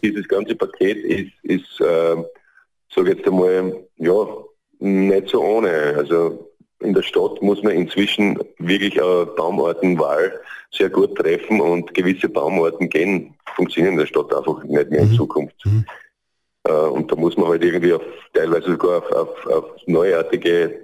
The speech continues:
Speaker 1: beziehungsweise nicht heimische Baumarten zurückgreifen,
Speaker 2: Mhm.
Speaker 1: damit das überhaupt noch funktioniert, ja.
Speaker 2: Ja. Sepp, für unsere Hörerinnen und Hörer ein Tipp was tut man in Zukunft, wenn man, wenn man selber, äh, Bäume hat im Garten, wenn man selber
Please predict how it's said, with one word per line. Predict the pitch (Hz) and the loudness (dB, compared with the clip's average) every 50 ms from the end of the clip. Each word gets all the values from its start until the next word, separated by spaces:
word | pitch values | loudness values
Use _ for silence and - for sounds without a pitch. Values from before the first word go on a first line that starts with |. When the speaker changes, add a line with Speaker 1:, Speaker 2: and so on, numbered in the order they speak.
| - - - | -18 -14 -12
Speaker 1:
beziehungsweise | - - - - - - 87 82 78 85 85 | -12 -12 -12 -10 -4 -2 -2 0 0 0 2
nicht | 90 92 - - | 2 0 0 0
heimische | 87 80 82 90 87 - 95 | 0 2 2 2 0 0 0
Baumarten | - - 78 80 87 85 80 - - 82 | 0 0 0 2 2 0 0 0 -4 -2
zurückgreifen, | - 90 90 87 - - 82 78 76 - - - 104 | -2 -2 -2 0 0 0 0 0 0 0 0 4 4
Speaker 2:
Mhm. | 107 | 6
Speaker 1:
damit | 98 98 110 110 - | 6 6 4 2 0
das | 82 - | -4 -2
überhaupt | - 80 80 85 80 73 - - - | -2 0 0 2 0 0 -2 -2 -2
noch | 78 73 - | -2 -2 -2
funktioniert, | - 78 76 - - - 73 80 80 - - - - | -8 -12 -12 -10 -8 -4 -2 -2 -2 -2 -2 -2 2
ja. | 82 85 | 2 2
Speaker 2:
Ja. | 87 92 - - _ _ _ _ - - - - - - - | 2 2 -2 -8 _ _ _ _ -20 -20 -20 -20 -20 -10 -2
Sepp, | - - 117 117 - - - - - _ _ _ _ | 2 2 2 2 0 -8 -20 -20 -20 _ _ _ _
für | - - 117 117 | -2 2 2 4
unsere | 123 117 120 127 113 | 4 4 2 2 4
Hörerinnen | 92 90 101 120 123 131 127 123 127 | 4 4 2 2 2 0 0 2 0
und | 113 95 | 0 0
Hörer | - 87 85 98 120 127 - - | 0 2 2 4 2 2 2 0
ein | 117 110 98 - | 0 -2 0 2
Tipp | - 131 123 - _ - - - 98 - - _ _ _ | 2 2 2 0 _ -12 -10 -10 -12 -14 -18 _ _ _
was | - 101 110 107 - | 0 0 0 0 2
tut | - 123 131 | 2 2 2
man | 147 139 98 | 4 0 0
in | 85 | 0
Zukunft, | - - 90 - - 82 76 - - - - | 0 -2 -4 -2 -2 -2 -4 -4 -4 -2 0
wenn | 95 92 98 | 2 4 4
man, | 107 98 95 | 4 2 2
wenn | 92 92 92 | 2 0 2
man | 101 101 101 95 - - - - - - | 2 2 2 0 -2 -6 -14 -20 -14 -10
selber, | - - - 90 92 104 123 123 117 113 104 - - - | -4 0 2 2 4 4 4 4 4 4 2 -2 -6 -4
äh, | - 98 95 92 95 95 90 | 0 2 2 4 4 2 2
Bäume | 78 78 87 80 80 101 123 123 117 | 2 2 2 2 2 4 4 4 4
hat | 113 120 | 4 4
im | 120 123 117 | 4 2 2
Garten, | - 107 98 104 117 - - 120 120 113 110 104 92 | 2 2 2 2 0 -4 -4 -2 -2 0 0 0 0
wenn | 95 98 | 0 2
man | 95 95 92 | 2 2 0
selber | - - 90 90 98 98 92 87 | 0 0 0 2 4 2 2 0